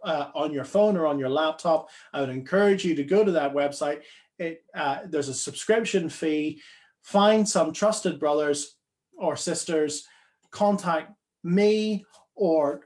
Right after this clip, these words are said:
Philippa or someone like that and say, "Could you take my email report every week and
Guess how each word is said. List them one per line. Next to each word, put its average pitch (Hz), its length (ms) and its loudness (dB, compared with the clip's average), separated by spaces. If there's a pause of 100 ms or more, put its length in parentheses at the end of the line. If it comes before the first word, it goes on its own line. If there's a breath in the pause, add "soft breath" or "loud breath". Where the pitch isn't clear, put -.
Philippa 214 760 2
or 139 120 -12
someone 220 340 -2
like 156 160 -6
that 147 280 -4
and 151 120 -12
say, 143 320 -6 (300)
"Could 196 200 -4
you 214 200 -4 (240)
take 190 180 0
my 165 160 -4
email 196 460 2
report 185 500 -2
every 151 260 -6
week 190 380 0 (340 loud breath)
and 147 440 -4